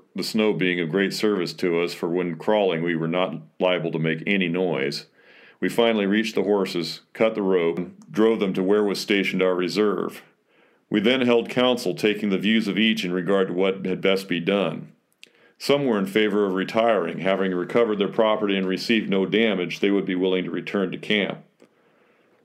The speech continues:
Not so with those that had lost no animals.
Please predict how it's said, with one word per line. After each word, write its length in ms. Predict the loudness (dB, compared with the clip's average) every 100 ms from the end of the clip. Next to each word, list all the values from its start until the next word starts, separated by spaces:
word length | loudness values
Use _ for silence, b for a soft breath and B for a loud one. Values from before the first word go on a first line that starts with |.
| -2
Not 260 | 0 0
so 280 | 0 2 4
with 180 | 2 2
those 220 | 2 2
that 80 | 0
had 180 | 0 2
lost 360 | 2 2 0
no 180 | 0 0
animals. 600 | 2 0 -2 -6 -10 -14